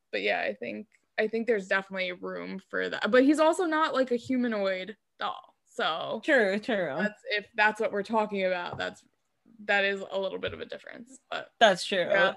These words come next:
Speaker 2: And
Speaker 1: And then people at the museum also say, and, like, there are pictures of Robert online, like, you can find pictures of him, but they say that whenever you try to take a picture of him at the museum, your cameras don't work. Like, there's, like,
Speaker 2: Ugh.
Speaker 1: a discre-, and, like, it won't start work, like, your camera won't start working again until you're outside of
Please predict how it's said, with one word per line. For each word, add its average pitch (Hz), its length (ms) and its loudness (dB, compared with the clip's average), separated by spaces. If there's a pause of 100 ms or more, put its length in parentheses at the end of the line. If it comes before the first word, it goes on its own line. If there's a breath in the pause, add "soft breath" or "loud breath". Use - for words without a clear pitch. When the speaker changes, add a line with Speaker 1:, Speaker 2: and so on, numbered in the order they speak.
Speaker 2:
And 190 260 0
Speaker 1:
And 269 120 2
then 285 260 2
people 294 300 4
at 302 120 2
the 285 60 0
museum 240 360 2
also 220 280 2
say, 208 320 2
and, 226 160 0
like, 233 160 0
there 254 200 6
are 311 60 4
pictures 240 460 -2
of 208 140 0
Robert 190 340 2
online, 190 480 -4
like, 185 180 -8
you 220 80 -8
can 214 160 -4
find 190 300 -4
pictures 240 320 -2
of 254 100 0
him, 269 240 0
but 208 140 -4
they 202 160 0
say 208 200 -2
that 196 140 0
whenever 196 380 -2
you 208 120 -4
try 202 220 -2
to 185 220 0
take 196 240 -8
a - 20 -6
picture 190 340 -6
of 190 80 -2
him 190 180 -8 (100)
at 180 180 -2
the 196 60 -4
museum, 208 440 -2
your 185 100 -6
cameras 165 380 -10
don't - 220 -14
work. - 280 -8
Like, 196 200 -4
there's, - 260 -4
like, 269 180 0
Speaker 2:
Ugh. - 60 -10
Speaker 1:
a - 300 -18
discre-, - 240 -6
and, 214 160 2
like, 202 200 0 (300 loud breath)
it 262 180 6
won't 220 280 2
start 214 380 4
work, 202 320 -2
like, 196 180 -2
your 196 100 0
camera 202 320 0
won't 196 520 -6
start 196 240 -2
working 196 300 -4
again 202 220 -4
until 190 280 -8
you're 185 160 -6
outside 180 320 -10
of - 60 -14